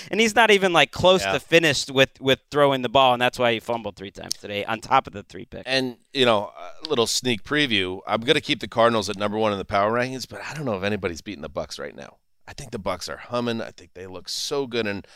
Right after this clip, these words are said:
Speaker 2: just virtually, I, maybe the defense has, is a work in progress, but the offense,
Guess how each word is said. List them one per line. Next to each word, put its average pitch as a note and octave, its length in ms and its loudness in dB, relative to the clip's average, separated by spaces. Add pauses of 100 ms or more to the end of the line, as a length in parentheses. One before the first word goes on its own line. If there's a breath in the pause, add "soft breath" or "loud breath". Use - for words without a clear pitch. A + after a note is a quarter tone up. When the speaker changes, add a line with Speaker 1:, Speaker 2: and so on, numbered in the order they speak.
(200 soft breath)
Speaker 2:
just C#3 320 4
virtually, B2+ 500 2
I, C3 160 2 (180)
maybe D3 260 2
the C3+ 80 4
defense C3 480 2
has, C3 120 0
is A#2+ 180 -4
a A#2+ 60 -2
work B2 200 2
in A#2 40 -6
progress, A#2+ 280 0
but B2 160 -8
the G#2+ 140 -6
offense, A#2+ 520 0